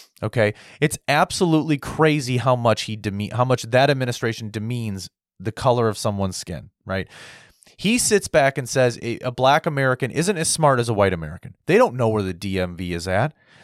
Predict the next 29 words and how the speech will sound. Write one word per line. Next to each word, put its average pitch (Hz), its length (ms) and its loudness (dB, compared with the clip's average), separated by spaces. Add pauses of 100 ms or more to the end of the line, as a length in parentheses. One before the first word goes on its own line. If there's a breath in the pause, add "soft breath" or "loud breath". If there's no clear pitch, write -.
They 185 100 6
don't 202 200 4
have 120 280 2
I 101 220 2
D. 104 400 -4 (640)
What? 120 760 -4 (560)
Listen, 160 380 0
Joe, 147 400 4 (100)
every 226 540 2
black 160 480 2
American 143 500 0
I've 127 200 2
ever 131 340 2
met 110 420 0
or 123 160 -2
known 110 440 2
in 117 200 -4
my 120 400 2
existence 113 680 -6
of 107 180 -4
life, 95 640 0
in 123 80 -10
my 113 140 -2
thirty-two 139 580 -4
years 127 380 -4
of 120 100 -10
being 110 280 -4
on 107 140 -6
this 104 220 -8